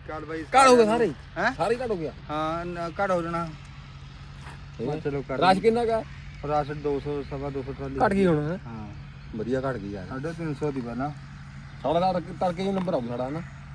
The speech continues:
Speaker 1: ਹਾਂ, ਬਿੰਦਰ ਲੇਟ ਹੋ ਗਿਆ।
Speaker 2: ਹੂੰ।
Speaker 1: ਹਜੇ ਤੱਕ ਹੁਣ ਤੂਤ ਰਿਹਾ ਹੋਣਾ।
Speaker 2: ਤਾਂ ਫਿਰ ਜੇ ਫਿਰ ਪੰਜ ਬਾਅਦ ਦਿੱਕਤ ਹੁੰਦਾ ਹੈ।
Speaker 1: ਹੋਰ ਵੀਹ, ਪ-, ਪੱਚੀ ਬਾਅਦ ਆ ਜਾਂਦੀ ਵਾਰੀ।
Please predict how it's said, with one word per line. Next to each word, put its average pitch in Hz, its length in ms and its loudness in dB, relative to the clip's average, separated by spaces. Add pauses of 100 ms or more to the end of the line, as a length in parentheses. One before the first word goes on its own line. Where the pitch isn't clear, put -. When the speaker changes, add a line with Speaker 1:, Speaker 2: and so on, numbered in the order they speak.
Speaker 1:
ਹਾਂ, 131 320 -2
ਬਿੰਦਰ 156 680 -2 (400)
ਲੇਟ 170 240 0
ਹੋ 165 140 0
ਗਿਆ। 185 240 8
Speaker 2:
ਹੂੰ। 170 400 -2 (160)
Speaker 1:
ਹਜੇ 170 180 2
ਤੱਕ 170 180 2
ਹੁਣ 165 220 0
ਤੂਤ 147 260 -6
ਰਿਹਾ 139 220 2
ਹੋਣਾ। 135 240 -4 (260)
Speaker 2:
ਤਾਂ 107 80 -6
ਫਿਰ 131 100 -4
ਜੇ 147 80 0
ਫਿਰ 151 120 2
ਪੰਜ 151 280 2
ਬਾਅਦ 190 160 6
ਦਿੱਕਤ 220 220 0
ਹੁੰਦਾ 139 240 0
ਹੈ। 107 140 -6 (140)
Speaker 1:
ਹੋਰ 156 180 0 (240)
ਵੀਹ, 170 160 -4
ਪ-, - 340 -12
ਪੱਚੀ 175 240 -6
ਬਾਅਦ 170 200 2
ਆ 185 180 2
ਜਾਂਦੀ 135 240 -2
ਵਾਰੀ। 127 240 -6